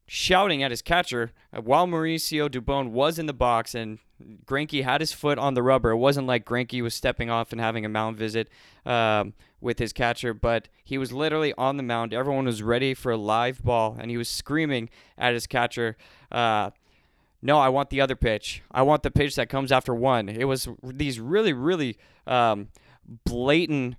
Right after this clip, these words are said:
phrases that everyone could figure out what he was pitching. I guess he was just so confident that he was gonna be able to get Dubon out, which he did. Uh, and then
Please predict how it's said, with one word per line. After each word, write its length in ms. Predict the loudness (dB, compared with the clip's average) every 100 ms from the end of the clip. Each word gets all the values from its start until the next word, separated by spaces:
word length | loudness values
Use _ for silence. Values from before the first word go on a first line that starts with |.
| _
phrases 500 | -8 0 2 2 0
that 160 | 0
everyone 460 | 2 0 0 0 -2
could 160 | -8 -6
figure 260 | -2 0
out 80 | 2
what 140 | 0
he 80 | -2
was 120 | -4
pitching. 440 | -4 -4 -2 -6 -8 _ _ -20 _ _ _ _ -16 -4
I 140 | -2
guess 220 | 2 0 2
he 100 | -2
was 120 | -2
just 200 | -4 2
so 180 | 2 2
confident 460 | -2 -2 -4 -4
that 160 | -2 0
he 60 |
was 100 | -2
gonna 180 | -6 -6
be 80 | -2
able 140 | -2
to 40 | -2
get 180 | -2 -2
Dubon 360 | -2 0 0
out, 160 | 0 0
which 200 | -2 -4
he 120 | -6
did. 380 | 0 2 0 -4 -18 -20 _ -4
Uh, 400 | 2 6 6 4
and 160 | 0 0
then 320 | 2 2